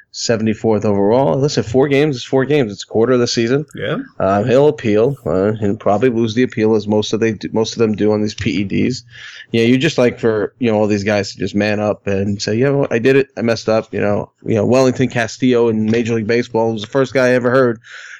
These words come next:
Speaker 1: say, "Yep, I did it. I made a mistake. I'll own up to it. Let, let
Speaker 2: Very
Speaker 1: it be."
Speaker 2: good.
Speaker 1: But,
Speaker 2: Good call,
Speaker 1: but
Speaker 2: yes.
Speaker 1: all of these guys, they, they appealed. They didn't do it. It was the wrong supplement, vitamin, whatever it was.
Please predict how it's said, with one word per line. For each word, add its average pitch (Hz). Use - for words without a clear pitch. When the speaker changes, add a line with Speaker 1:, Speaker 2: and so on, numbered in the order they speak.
Speaker 1:
say, 127
"Yep, 139
I 113
did 127
it. -
I 113
made 107
a -
mistake. 120
I'll 104
own 110
up 104
to -
it. 90
Let, 101
let 151
Speaker 2:
Very 165
Speaker 1:
it 160
be." 139
Speaker 2:
good. 127
Speaker 1:
But, -
Speaker 2:
Good 156
call, 190
Speaker 1:
but 127
Speaker 2:
yes. 131
Speaker 1:
all 131
of 123
these 127
guys, 117
they, 104
they 107
appealed. 135
They 110
didn't 113
do 113
it. 107
It -
was 104
the 104
wrong 117
supplement, 110
vitamin, 110
whatever 104
it 60
was. 117